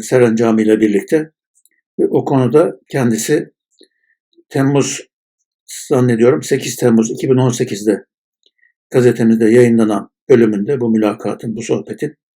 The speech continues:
şunları söylemiş Topal Hafız. "Müdür yardımcısı beni disipline vermişti. Sebebi de güya ben buradan çıkacağım günü bilirmişim. Bediüzzaman Hazretleri bana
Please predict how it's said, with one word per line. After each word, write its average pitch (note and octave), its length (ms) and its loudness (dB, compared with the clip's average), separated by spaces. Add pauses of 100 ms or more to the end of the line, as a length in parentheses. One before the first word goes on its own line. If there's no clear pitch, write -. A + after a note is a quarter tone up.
(640)
şunları D3+ 400 2
söylemiş G#2+ 640 0 (180)
Topal - 260 -2
Hafız. - 460 -4 (1120)
"Müdür D3+ 280 4
yardımcısı C#3+ 540 4
beni C#3+ 220 4
disipline C#3 500 0
vermişti. A2+ 400 2
Sebebi C#3 420 2
de B2+ 80 4
güya C3 440 2
ben C3 180 2
buradan B2 360 0
çıkacağım B2 500 2
günü B2+ 240 -2
bilirmişim. A#2+ 500 2 (1120)
Bediüzzaman C3+ 840 2
Hazretleri B2+ 540 2
bana C3 360 2